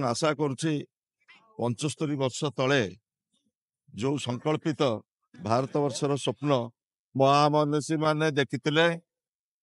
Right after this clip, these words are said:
ଏବଂ ଯେଉଁ ସ୍ୱପ୍ନ ସଂକଳ୍ପ ନେଇ ଯେଉଁ ଗଣତନ୍ତ୍ର ପ୍ରତିଷ୍ଠା ହେଇଥିଲା, ତାର ଲକ୍ଷ୍ୟ ଏବଂ ମୂଲ୍ୟବୋଧ, ତାକୁ ପ୍ରାସଙ୍ଗିକ କରିବା ପାଇଁ ଆଜିର ଯୁବଶକ୍ତି,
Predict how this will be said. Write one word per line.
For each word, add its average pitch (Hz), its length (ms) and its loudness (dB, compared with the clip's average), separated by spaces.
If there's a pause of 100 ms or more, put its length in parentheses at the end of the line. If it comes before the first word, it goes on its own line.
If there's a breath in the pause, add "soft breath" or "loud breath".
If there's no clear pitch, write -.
(340)
ଏବଂ 147 320 4 (1040)
ଯେଉଁ 147 280 2
ସ୍ୱପ୍ନ 151 380 -2 (300)
ସଂକଳ୍ପ - 540 0
ନେଇ 160 240 4 (1160)
ଯେଉଁ 147 180 4
ଗଣତନ୍ତ୍ର 147 600 2
ପ୍ରତିଷ୍ଠା 165 480 0
ହେଇଥିଲା, 156 380 2 (760 loud breath)
ତାର 147 240 4
ଲକ୍ଷ୍ୟ 143 400 0 (120)
ଏବଂ 151 200 0
ମୂଲ୍ୟବୋଧ, 151 500 2 (1400)
ତାକୁ 139 320 2
ପ୍ରାସଙ୍ଗିକ 175 680 2
କରିବା 156 320 4
ପାଇଁ 160 260 0
ଆଜିର 151 380 2
ଯୁବଶକ୍ତି, 151 680 0